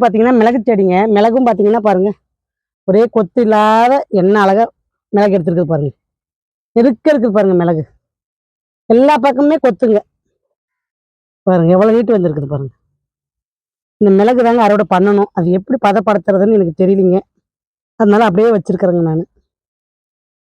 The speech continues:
தெரிஞ்சவங்க கமெண்ட் கொடுங்க. மிளகு யாராச்சும் அறுவடை பண்ணி இது எப்படி செய்முறை செய்யறதுன்றது எனக்கு தெரியலங்க. தெரியறவங்க எனக்கு கொஞ்சம் கமெண்ட்ல வாங்க.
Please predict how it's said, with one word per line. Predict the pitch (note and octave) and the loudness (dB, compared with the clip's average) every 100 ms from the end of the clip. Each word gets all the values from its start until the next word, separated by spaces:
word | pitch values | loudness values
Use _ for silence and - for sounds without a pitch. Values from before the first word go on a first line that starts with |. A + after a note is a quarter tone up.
| _ _ _ _ _ | _ _ _ _ _
தெரிஞ்சவங்க | A#3+ C#4 C4 A#3 A#3+ | 0 2 2 0 0
கமெண்ட் | F#3 F#3 E3+ | 0 -2 -4
கொடுங்க. | D3+ C#3+ - _ _ _ _ _ _ _ _ - | -6 -6 -10 _ _ _ _ _ _ _ _ -2
மிளகு | A3 B3+ C4+ | 0 2 2
யாராச்சும் | G#3+ A3 G#3 | 2 0 0
அறுவடை | G#3 G#3+ G3 | 0 0 -2
பண்ணி | G3+ A3 C#4+ - _ _ | -2 -2 -4 -8 _ _
இது | A3 A3+ | -2 0
எப்படி | G3 C#4 B3+ G#3+ F#3+ G#3+ | 0 0 2 2 0 0
செய்முறை | A#3 B3 A3 | 0 0 0
செய்யறதுன்றது | G#3+ G3+ F3 F#3+ G3+ A3 | 0 -2 -2 -2 -2 -2
எனக்கு | G3 E3+ | -2 -2
தெரியலங்க. | F#3 G3+ F#3 F3 - _ _ _ _ _ - | 0 0 0 0 -4 _ _ _ _ _ -2
தெரியறவங்க | A3+ B3+ B3 A3+ B3 E4 - - | 2 2 2 0 -2 -4 -10 -4
எனக்கு | G#3 G3 | -4 0
கொஞ்சம் | G#3 G#3 G3 | -2 -2 0
கமெண்ட்ல | G3+ G3 G3 D#3 | -2 0 0 0
வாங்க. | C#3+ | -2